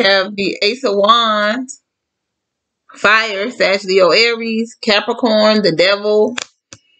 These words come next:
and the Moon card, Secrets.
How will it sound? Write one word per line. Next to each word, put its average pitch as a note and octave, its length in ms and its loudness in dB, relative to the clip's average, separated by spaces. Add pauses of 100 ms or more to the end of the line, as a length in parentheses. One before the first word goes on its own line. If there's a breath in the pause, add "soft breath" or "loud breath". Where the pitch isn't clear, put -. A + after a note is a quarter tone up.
(360)
and F#3+ 640 0
the E3+ 40 2
Moon A#3 360 4
card, G3 540 0
Secrets. - 1080 -8